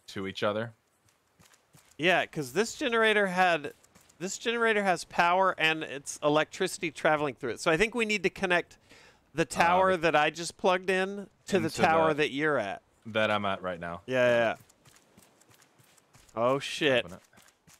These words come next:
Speaker 2: Welcome back, Augie. That means this is New York?
Speaker 1: Ba, ba, ba, bee.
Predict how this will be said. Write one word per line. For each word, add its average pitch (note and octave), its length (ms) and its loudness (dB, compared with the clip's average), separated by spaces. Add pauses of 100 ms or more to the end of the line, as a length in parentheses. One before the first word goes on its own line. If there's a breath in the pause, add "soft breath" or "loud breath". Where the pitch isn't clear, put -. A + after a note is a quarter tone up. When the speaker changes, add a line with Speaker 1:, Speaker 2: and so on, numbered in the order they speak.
(140)
Speaker 2:
Welcome D3+ 320 0
back, D#3 300 0
Augie. C#3+ 500 0 (520)
That D3+ 120 4
means E3+ 200 0
this F#3+ 180 2
is F#3 120 -8
New F#3+ 100 4
York? F#3 500 2 (1400)
Speaker 1:
Ba, C2 140 -20
ba, D#2 160 -18
ba, F2+ 140 -16
bee. B3+ 720 -16